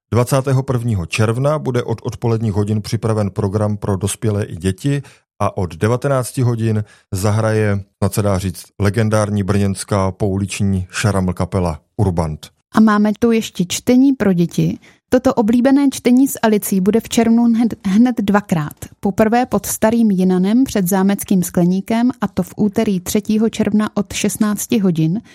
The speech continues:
Speaker 2: a podruhé klasické pohádkové čtení v Prostoru v pondělí šestnáctého června od šestnácti třiceti.
Speaker 1: Tři projekce připravil na červen filmový klub.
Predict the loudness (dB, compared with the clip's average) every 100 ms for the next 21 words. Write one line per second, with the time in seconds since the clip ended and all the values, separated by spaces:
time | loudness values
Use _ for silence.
0 | _ _ _ -2 2 2 2 0 0 0
1 | -2 0 -4 -2 -2 0 0 0 0 -2
2 | 0 0 0 0 2 2 -2 -4 -2 -2
3 | -2 -2 -2 -6 -8 0 2 2 0 -2
4 | -4 0 0 -2 -2 -2 -2 -2 0 0
5 | -2 -4 -4 -2 -2 0 -2 -2 -4 -4
6 | -4 -4 -2 -2 -4 -6 _ _ _ -2
7 | 2 2 2 0 -2 -4 0 -2 0 0
8 | 2 0 0 0 0 0 0 0 -2 0
9 | 0 0